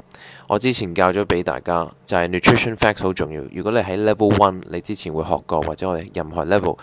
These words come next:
個 super mums 會見到呢樣嘢嘅。Nutrition facts，你見到後邊越多 saturated fats 同埋 trans fat 係會塞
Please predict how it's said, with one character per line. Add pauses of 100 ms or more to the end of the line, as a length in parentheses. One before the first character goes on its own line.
(240)
個
super
mums (220)
會
見
到
呢
樣
嘢
嘅。 (560)
Nutrition
facts，
你
見
到
後
邊 (500)
越
多
saturated
fats (1500)
同
埋
trans
fat (460)
係
會
塞